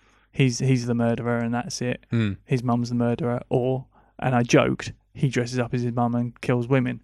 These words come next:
Speaker 2: Hmm.
Speaker 1: And I, and I meant it as a jo-, like, just to wind her up. And my,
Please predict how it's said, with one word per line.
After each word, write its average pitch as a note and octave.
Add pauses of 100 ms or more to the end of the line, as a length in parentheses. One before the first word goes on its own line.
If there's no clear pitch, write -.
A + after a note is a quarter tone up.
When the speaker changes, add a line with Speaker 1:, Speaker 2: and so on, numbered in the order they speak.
(100)
Speaker 2:
Hmm. A2+ (320)
Speaker 1:
And C3
I, -
and C3+
I C3
meant D3
it -
as B2+
a B2+
jo-, -
like, C3+
just D3
to D#3
wind C3+
her C#3
up. D3+
And C#3+
my, C#3